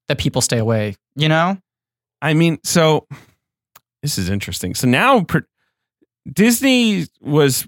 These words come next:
Speaker 2: projecting one thirty, essentially.
Speaker 1: Yeah.
Speaker 2: Um, now people are saying it's gonna be more like one fifteen. That will not be good.
Speaker 1: No, that will not be good.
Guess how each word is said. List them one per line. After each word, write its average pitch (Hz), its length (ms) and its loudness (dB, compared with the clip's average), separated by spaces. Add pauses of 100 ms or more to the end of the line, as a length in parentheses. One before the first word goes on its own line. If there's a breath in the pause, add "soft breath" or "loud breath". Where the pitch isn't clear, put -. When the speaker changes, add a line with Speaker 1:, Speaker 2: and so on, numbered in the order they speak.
Speaker 2:
projecting 131 540 0
one 113 160 2
thirty, 101 340 -2
essentially. - 640 -8
Speaker 1:
Yeah. 123 180 -2 (720)
Speaker 2:
Um, 117 580 0 (140)
now 143 220 0
people 202 260 2
are 156 80 2
saying 139 220 0
it's 117 100 -2
gonna 123 120 0
be 113 40 2
more 110 140 0
like 101 120 0
one 110 180 -2
fifteen. 110 440 -4
That 143 220 0
will 202 200 2
not 165 260 -2
be 127 100 -4
good. - 240 -6 (120)
Speaker 1:
No, 135 120 0
that 113 140 -2
will 123 80 -4
not 113 160 -4
be - 80 -16
good. 135 200 -16